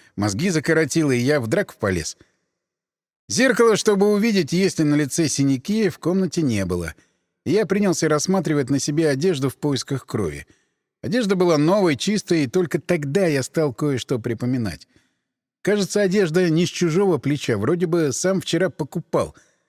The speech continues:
А потом вроде захотел пообедать в ресторане при отеле «Централ». Прищурившись от яркого света, я снова огляделся. Да уж, точно в «Централе» напился до чертиков, и заботливые швейцары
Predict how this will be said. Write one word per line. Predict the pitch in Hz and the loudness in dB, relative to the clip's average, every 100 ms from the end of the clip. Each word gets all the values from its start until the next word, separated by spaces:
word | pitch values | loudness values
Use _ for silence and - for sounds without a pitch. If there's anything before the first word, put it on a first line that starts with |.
| _ _ _ _ | _ _ _ _
А | 87 | -10
потом | 123 214 | -2 0
вроде | 196 208 170 | 2 2 0
захотел | 147 165 - 196 | 0 0 0 0
пообедать | - 147 151 170 139 | 0 0 2 0 0
в | |
ресторане | 139 - 143 156 175 147 | -2 0 0 2 0 0
при | 147 | 0
отеле | 143 127 165 156 | 0 0 0 0
«Централ». | - 160 120 98 80 - _ _ _ _ _ _ _ | -2 -2 -2 -4 -6 -12 _ _ _ _ _ _ _
Прищурившись | 110 98 - 220 190 - 143 - | -4 -2 -2 0 0 -2 -4 -4
от | 113 143 | -6 -2
яркого | 175 151 147 139 | -2 -2 -2 -2
света, | - 180 196 165 | -2 -2 -2 0
я | 156 | 0
снова | 147 190 180 160 | 0 -2 0 0
огляделся. | 147 160 143 87 - - _ _ _ _ _ _ _ | 0 -2 -2 -4 -8 -14 _ _ _ _ _ _ _
Да | 101 135 127 | -4 -2 0
уж, | 95 | -2
точно | - 156 - 131 | -2 -4 -2 -4
в | |
«Централе» | - 120 135 127 120 | -2 -2 0 2 2
напился | 120 113 127 - 110 | 0 0 -2 -2 -2
до | 113 | -2
чертиков, | - 185 143 120 104 | 0 -2 -2 -8 -4
и | 104 | -2
заботливые | 107 117 151 123 113 | -2 -2 -2 -2 -2
швейцары | 95 120 107 180 180 120 | -2 -6 -2 0 0 0